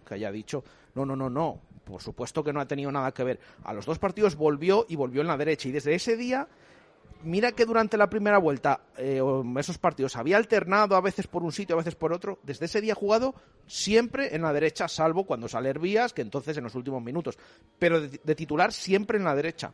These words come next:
que también me, me llama la atención, eh, este tema y estas declaraciones. Vamos a ver ahora qué pasa con Hervías, pero, eh, ¿qué te parecen a ti, eh, Antonio?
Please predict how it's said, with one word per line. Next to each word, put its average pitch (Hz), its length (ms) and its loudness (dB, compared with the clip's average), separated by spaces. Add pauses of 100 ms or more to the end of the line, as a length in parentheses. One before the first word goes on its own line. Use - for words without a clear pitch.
(460)
que 160 160 4
también 139 340 0
me, 151 500 0
me 147 140 -2
llama 151 200 2
la 139 60 2
atención, 135 500 -4
eh, 123 360 -4
este - 180 -6
tema 151 260 0
y 135 40 -2
estas 120 180 -6
declaraciones. 117 540 -4
Vamos 143 240 -2
a 143 40 4
ver 127 120 0
ahora 110 160 -4
qué 120 100 -6
pasa - 240 -8
con 160 160 -6
Hervías, 131 340 -2 (120)
pero, 78 280 -10 (500)
eh, 104 520 -4
¿qué 131 100 -2
te 147 120 -2
parecen 139 320 -2
a 143 60 -4
ti, 170 180 -4
eh, 113 180 -2
Antonio? 117 380 -4